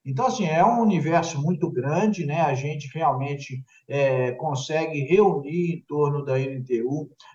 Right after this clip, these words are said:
é, é, um, um grupo muito grande de, é, de lideranças empresariais de todo o país, e com isso a gente consegue também, é, trabalhar numa mobilização, né?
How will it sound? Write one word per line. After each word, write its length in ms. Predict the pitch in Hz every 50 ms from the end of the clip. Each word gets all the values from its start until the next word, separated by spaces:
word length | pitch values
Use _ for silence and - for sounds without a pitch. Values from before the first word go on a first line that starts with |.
| _
é, 380 | - 139 135 127 - 123 139 139
é, 120 | 135 131
um, 340 | 131 143 147 147 143 139 143 143 _ - - _
um 160 | 143 143 143 - _ _ _ _ _ _
grupo 320 | 165 190 202 196 180 165
muito 300 | 143 156 214 226 - -
grande 480 | - 131 135 156 175 180 180 170 170 - - - -
de, 300 | 139 135 127 117 - - - - _
é, 640 | - 131 135 123 117 113 120 120 123 123 120 120 123
de 180 | 120 - - 147
lideranças 840 | 147 175 175 165 170 - - 131 165 190 196 170 175 - 151 135 -
empresariais 920 | 151 - - 143 131 123 131 139 127 113 110 113 127 139 147 147 - -
de 80 | - - - _
todo 300 | 175 180 196 190 196 175
o 80 | - -
país, 640 | 139 120 110 123 175 220 220 190 - - - _ _ _ _ _ _ _
e 120 | _ 165 185
com 180 | - 220 226 190
isso 320 | 196 220 226 208 - 220
a 100 | 240 214
gente 440 | 165 151 185 185 196 180 202 202 -
consegue 640 | - 247 269 247 - - 196 196 214 202 - -
também, 520 | - 262 247 190 165 170 202 226 214 175 - - - - _ -
é, 200 | 156 165 160 156
trabalhar 560 | 165 170 202 233 233 240 220 190 190 196 208
numa 180 | 220 233 233
mobilização, 1080 | 226 226 226 220 214 226 220 220 208 202 247 226 - - - 175 202 226 220 185 139 127
né? 260 | 123 147 170 185 170